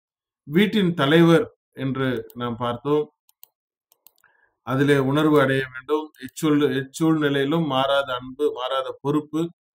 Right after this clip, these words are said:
அனைத்திற்கும் பொறுப்பானவன் என்ற உப தலைப்புகளிலே முதல் பா-, பாகத்தையும், இரண்டாவது பாகத்தை மனைவிக்கு உண்மையாய் இருக்க வேண்டும் என்பதையும் நாம் பார்த்தோம். அதிலே,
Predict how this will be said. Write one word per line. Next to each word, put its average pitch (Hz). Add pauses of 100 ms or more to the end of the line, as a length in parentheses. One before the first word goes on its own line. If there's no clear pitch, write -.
(380)
அனைத்திற்கும் 175
பொறுப்பானவன் 139 (180)
என்ற 127 (420)
உப 147
தலைப்புகளிலே 139 (180)
முதல் 131
பா-, 117
பாகத்தையும், 120 (680)
இரண்டாவது 175
பாகத்தை 135 (840)
மனைவிக்கு 185 (340)
உண்மையாய் 175
இருக்க 147
வேண்டும் 139 (120)
என்பதையும் 127
நாம் 117
பார்த்தோம். 110 (680)
அதிலே, 131